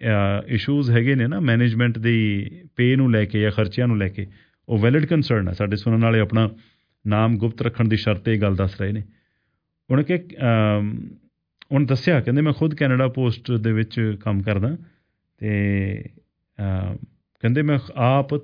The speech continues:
ਤਿੰਨ ਭਰੇ ਹੋਏ ਟਰੱਕ ਰੋਜ਼ਾਨਾ Purolator ਦੇ ਛੱਡ ਕੇ ਆਉਣਾ।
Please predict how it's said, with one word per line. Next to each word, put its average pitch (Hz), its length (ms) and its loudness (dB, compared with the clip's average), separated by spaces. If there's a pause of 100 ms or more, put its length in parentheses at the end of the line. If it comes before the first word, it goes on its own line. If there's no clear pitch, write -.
(880)
ਤਿੰਨ 170 280 2
ਭਰੇ 147 360 0
ਹੋਏ 123 180 2
ਟਰੱਕ 123 560 -2 (360)
ਰੋਜ਼ਾਨਾ 110 720 2 (540)
Purolator 139 460 0
ਦੇ 139 100 0
ਛੱਡ 110 260 0
ਕੇ 104 140 0
ਆਉਣਾ। 92 260 -2